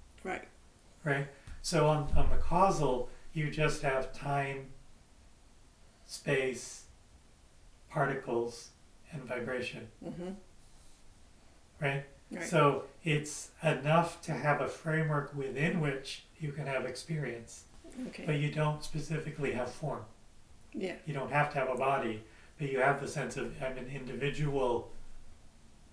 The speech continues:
Speaker 2: existence
Speaker 1: Right.
Speaker 2: and not just
Speaker 1: Yeah.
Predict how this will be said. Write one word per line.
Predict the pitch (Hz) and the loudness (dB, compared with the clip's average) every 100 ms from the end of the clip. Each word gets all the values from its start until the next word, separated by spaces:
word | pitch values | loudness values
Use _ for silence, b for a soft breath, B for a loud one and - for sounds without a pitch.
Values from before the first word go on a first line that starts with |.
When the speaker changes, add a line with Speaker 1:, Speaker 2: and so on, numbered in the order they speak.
| - | -12
Speaker 2:
existence | 156 117 151 160 - 117 113 - | -6 -2 2 2 0 -6 -6 -8
Speaker 1:
Right. | 180 147 | -6 -4
Speaker 2:
and | 135 | -2
not | 135 - | -2 -4
just | - 123 - - - - - - - - | -4 -4 -6 -10 -20 -18 -16 -14 -16 -14
Speaker 1:
Yeah. | - | -10